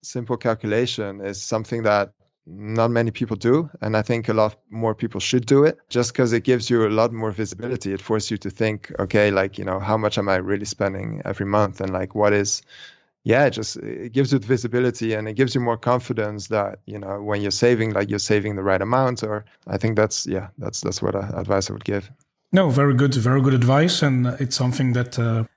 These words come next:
Speaker 2: people can start, uh, immediately, or at least <laughs> in the coming days, if they are not doing it yet. So it's, uh, very actionable. So I like it.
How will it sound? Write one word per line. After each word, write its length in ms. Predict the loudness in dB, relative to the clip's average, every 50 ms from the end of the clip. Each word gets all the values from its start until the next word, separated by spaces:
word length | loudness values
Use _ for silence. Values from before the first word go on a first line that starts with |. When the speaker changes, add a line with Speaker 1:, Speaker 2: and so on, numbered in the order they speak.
| _ _ _
Speaker 2:
people 240 | -4 -2 0 0 0
can 200 | 2 2 2 2
start, 560 | 2 0 2 2 2 0 0 -4 -8 -10 -10 -10
uh, 200 | -8 -6 -6 -4 -2
immediately, 640 | 0 0 2 2 2 0 0 0 0 0 2 2 2
or 180 | 0 0 0
at 120 | 0 0 0
least 300 | 0 0 -2 -2 -2 -2 -2 0 0 0 -2 -2
<laughs> 300 | -4 -14 -20 -20 -12 -4
in 120 | 0 0 0
the 80 | 2
coming 320 | 2 2 2 4 4 4 4
days, 380 | 4 4 4 2 0 -2 -6 -10 -8
if 340 | -8 -6 -2 -2 0 0 2
they 380 | 2 2 2 2 2 0 0
are 180 | 0 0 0 2
not 220 | 2 2 0 0
doing 260 | 0 2 2 2 2
it 180 | 2 0 0 0
yet. 200 | 0 0 0 0
So 360 | -2 0 0 0 0 -2 -2
it's, 300 | -4 -6 -4 -4 -2 -2
uh, 40 | 0
very 260 | 0 0 0 0 0
actionable. 500 | 0 -2 -2 -2 0 0 0 0 0 -2
So 140 | -2 -2 -2
I 20 | 0
like 220 | 0 0 -2 -2
it. 180 | -4 -6 -6